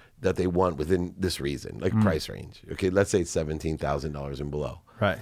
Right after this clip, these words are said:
Speaker 1: They can buy any car they want, used or, or new if they wanted, but that's the price range
Speaker 2: Right.
Speaker 1: if they got straight A's.
Speaker 2: Right.
Speaker 1: And, like, one of the guys, like, "Why would you do that?"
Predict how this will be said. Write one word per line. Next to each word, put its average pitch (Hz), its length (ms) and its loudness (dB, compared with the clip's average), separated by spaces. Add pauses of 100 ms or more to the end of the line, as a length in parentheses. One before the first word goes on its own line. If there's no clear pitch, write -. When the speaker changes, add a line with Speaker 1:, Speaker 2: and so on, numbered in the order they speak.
(120)
Speaker 1:
They 107 80 2
can 113 60 4
buy 160 100 8
any 170 180 8
car 160 200 4
they 151 120 8
want, 151 320 4 (320)
used 95 500 4 (500)
or, 135 140 6
or 147 160 8
new 78 280 2
if 78 120 0
they 76 100 0
wanted, 82 280 4
but 90 100 2
that's 123 220 4
the 123 120 2
price 123 360 2
range 90 220 2
Speaker 2:
Right. 90 180 2 (160)
Speaker 1:
if 131 120 6
they 143 100 6
got 131 200 4
straight 110 300 4
A's. 87 360 4 (220)
Speaker 2:
Right. 104 160 -2 (240)
Speaker 1:
And, 139 320 6 (380)
like, 123 220 4
one 120 260 6
of 156 60 8
the 151 60 6
guys, 127 160 6
like, 104 140 2
"Why 117 160 4
would 135 160 6
you 123 80 6
do 117 220 6
that?" - 280 0